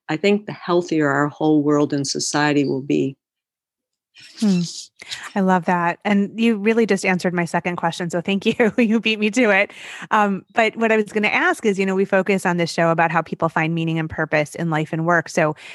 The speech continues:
Speaker 2: that's a perfect answer. And I, I really appreciate it, Gina. And Helen, I'd love to hear from you about how you discovered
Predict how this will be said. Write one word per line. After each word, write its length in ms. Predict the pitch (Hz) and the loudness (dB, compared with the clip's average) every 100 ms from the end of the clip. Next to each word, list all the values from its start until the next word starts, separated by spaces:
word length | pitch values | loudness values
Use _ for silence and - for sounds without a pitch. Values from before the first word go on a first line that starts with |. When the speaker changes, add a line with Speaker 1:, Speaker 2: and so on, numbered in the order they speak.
| - _ | -20 _
Speaker 2:
that's 220 | 196 202 | 0 2
a 60 | 202 | 0
perfect 440 | - 180 180 170 - | 0 0 0 -2 -2
answer. 300 | 170 160 170 | -4 0 0
And 80 | 160 | 0
I, 180 | - 175 - | 0 -2 0
I 60 | |
really 240 | 180 196 180 | 2 2 0
appreciate 480 | - 170 - 160 | -2 -4 -2 -2
it, 120 | 151 151 | -4 -6
Gina. 480 | 165 156 147 147 - | -4 -2 -2 -2 -2
And 220 | 185 180 | -2 -2
Helen, 300 | - 240 226 | -2 0 2
I'd 140 | 202 185 | 0 0
love 160 | 247 | 0
to 120 | - | -2
hear 160 | 214 175 | -2 -2
from 160 | - 180 | 0 -2
you 140 | 202 | 0
about 300 | 180 165 160 - - - _ | 2 2 2 -6 -20 -20 _
how 380 | - 226 262 294 | -2 2 4 2
you 180 | 208 | 0
discovered 720 | 170 156 - 160 151 151 151 | -2 -6 -2 -2 0 -2 -2